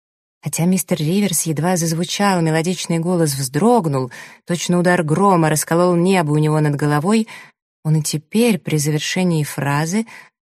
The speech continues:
продолжал стоять в той же позе, в какой его застало её начало, опираясь локтями на изгородь, лицом к западу. Наконец он обернулся с нарочитой медленностью.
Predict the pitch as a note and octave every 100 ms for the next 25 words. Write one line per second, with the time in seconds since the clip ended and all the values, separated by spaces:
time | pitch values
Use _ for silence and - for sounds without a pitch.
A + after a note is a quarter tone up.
0 | _ D3+ D#3 D#3+ E3+ G3+ B3 E3 - D#3+
1 | D3+ C#3+ - D3+ C3 C3 _ C3 C#3 D#3+
2 | A3 - - _ - - - E3+ D#3+ D3+
3 | C#3+ - C#3+ D3 E3+ G3 G#3+ A#3 - G#3
4 | D#3 C3+ - - - _ _ _ - D3+
5 | D#3+ D#3 - D#3 D3+ - D3+ C#3+ C3+ C3
6 | D#3 E3 G#3+ A3 - _ - D3+ D3 -
7 | D#3 E3 E3+ G3 C#3+ C#3 - D3 - _
8 | _ _ _ _ _ _ _ _ _ _
9 | C#3+ C#3+ D3+ D3+ - D3 C3 C3 C#3 D#3+
10 | F3 - A3+ - _ _ - - D#3+ D3
11 | D3 - D3+ - F3+ E3+ C#3 A#2 B2 B2
12 | C3 - - C#3